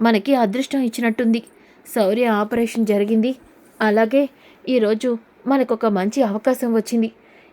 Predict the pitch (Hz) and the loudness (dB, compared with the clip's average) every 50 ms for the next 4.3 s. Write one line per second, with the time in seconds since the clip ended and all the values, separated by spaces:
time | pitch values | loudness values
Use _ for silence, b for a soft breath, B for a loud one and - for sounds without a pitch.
0 | b - 220 220 240 240 226 247 226 220 214 214 208 220 226 226 226 202 202 202 | b 0 2 4 4 4 2 0 0 0 0 0 0 -2 -2 -2 -2 -2 -2 0
1 | - 254 226 220 214 208 208 226 254 226 247 226 - 247 247 233 226 220 214 220 | 0 0 0 4 4 4 4 2 0 0 0 0 0 0 0 2 2 2 2 4
2 | 214 226 226 233 226 220 220 214 214 - 240 226 - 226 208 208 240 247 - B | 2 2 4 2 2 2 2 0 -2 -2 -4 -4 -2 -2 0 0 -2 -4 -6 B
3 | B B B B B B - 269 302 277 330 302 247 - - 226 214 202 - 247 | B B B B B B 2 4 4 6 4 4 2 2 0 -2 -2 0 0 -2
4 | 233 226 - 226 220 226 | -2 0 0 0 0 0